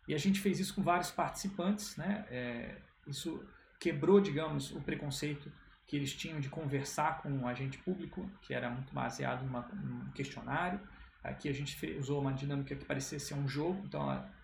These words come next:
era mais lúdica e mais divertida pra participar. No final, a gente compilou todos os dados que a gente coletou de todos os participantes em vários tipos de diagramas, de gráficos, né? É, que, é,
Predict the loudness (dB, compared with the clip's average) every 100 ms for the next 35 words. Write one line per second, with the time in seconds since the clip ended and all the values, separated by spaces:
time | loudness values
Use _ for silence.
0 | -4 0 2 2 4 4 6 4 4 4
1 | 2 0 -2 -6 2 2 2 0 -6 -6
2 | -6 -6 -2 0 -2 -8 -20 -20 -20 -4
3 | 2 6 8 10 8 8 4 4 6 6
4 | 6 6 2 2 2 4 6 4 0 -8
5 | -4 -2 -2 0 -2 -2 -2 -4 -4 -8
6 | -8 -12 -18 _ 0 0 0 -4 -4 -4
7 | -4 0 2 0 -2 -2 -2 -2 -4 -6
8 | -20 -14 -6 -2 0 2 8 8 8 4
9 | -2 2 4 4 2 -2 -2 -2 -4 -12
10 | -20 -20 -8 0 2 4 2 0 2 2
11 | 2 -6